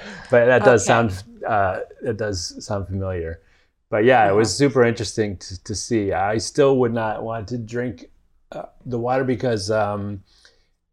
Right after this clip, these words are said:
Speaker 1: unless it's an emergency, 'cause this, the stuff is still in there. It's just dead. Stops sw-, swimming around. Um, whereas I saw filtered water,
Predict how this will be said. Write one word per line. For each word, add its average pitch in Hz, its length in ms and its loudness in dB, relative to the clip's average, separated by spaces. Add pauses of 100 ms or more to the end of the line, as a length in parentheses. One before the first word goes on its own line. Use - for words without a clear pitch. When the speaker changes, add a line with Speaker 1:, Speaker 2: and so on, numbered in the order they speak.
(580)
Speaker 1:
unless 117 500 -4
it's 98 120 -8
an 110 80 -6
emergency, 110 440 -4
'cause 113 200 -4
this, - 320 -4
the 110 120 -4
stuff - 260 0
is 95 80 -2
still 101 280 -4
in 104 120 -4
there. 123 160 -2
It's 113 140 -4
just - 240 -6
dead. 107 360 2 (340)
Stops - 340 -4
sw-, 104 260 -4
swimming 101 320 0
around. 104 480 0 (240)
Um, 95 260 0
whereas 98 640 2 (320)
I 98 220 -2
saw 95 300 0
filtered 139 420 4
water, 90 500 2